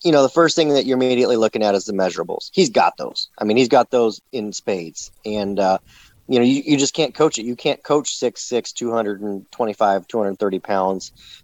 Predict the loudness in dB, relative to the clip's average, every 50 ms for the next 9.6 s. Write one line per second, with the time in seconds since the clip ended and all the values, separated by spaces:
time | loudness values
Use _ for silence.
0 | _ -2 -2 0 0 2 2 4 4 4 4 4 2 2 0 0 -2 -4 -8 -10
1 | -6 -4 -4 -4 -6 -6 -12 -16 -14 _ -6 -4 -2 0 0 -2 -2 -4 -8 _
2 | -4 -2 0 0 0 0 2 4 6 6 6 6 4 2 -4 -14 -16 -18 -20 _
3 | _ _ -4 2 4 6 6 6 4 4 2 2 2 2 2 0 2 2 2 2
4 | 2 2 2 0 2 2 2 2 2 0 0 2 2 0 0 0 -2 -2 0 0
5 | 0 -2 -4 _ -4 0 2 2 4 2 2 -2 _ _ _ _ _ _ _ _
6 | -2 0 0 0 0 -4 -10 -12 -8 -6 -6 -6 -6 -4 0 2 2 2 0 -4
7 | -8 -6 -2 0 2 4 6 6 4 4 2 2 2 2 2 2 2 4 4 6
8 | 6 6 4 2 0 -2 -2 -2 -2 -2 -2 0 2 2 2 0 -2 -4 -6 -4
9 | -2 0 2 4 4 4 4 2 2 2 2 0